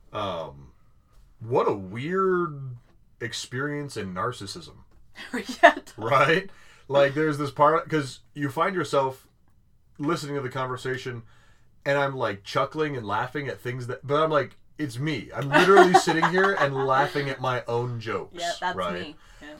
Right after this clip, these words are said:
Speaker 1: And don't get me wrong, you're part of that, right? Like, you say funny shit on here too, obviously, or else why are both of us here?
Speaker 2: Yeah.
Speaker 1: But it was also bizarre because you start to hear,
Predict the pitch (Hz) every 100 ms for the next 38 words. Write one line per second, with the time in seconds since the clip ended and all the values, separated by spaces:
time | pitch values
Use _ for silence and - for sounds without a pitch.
0 | - - 143 139 180 156 120 113 131 135
1 | 110 98 120 - - 123 120 80 73 76
2 | - 92 82 92 104 120 123 107 92 104
3 | 95 98 90 85 85 82 123 117 107 110
4 | 80 78 80 80 78 73 - 85 80 -
5 | - - 87 87 90 87 78 - 123 87
6 | - - - - - _ _ _ _ _
7 | _ 123 127 131 113 101 - - _ _
8 | _ _ _ _ _ _ _ _ - 151
9 | 143 131 156 - 165 127 113 110 110 104
10 | 98 113 101 95 - - - 117 - 135
11 | - 110 95 87 80 _ - 131 120 110
12 | 98 87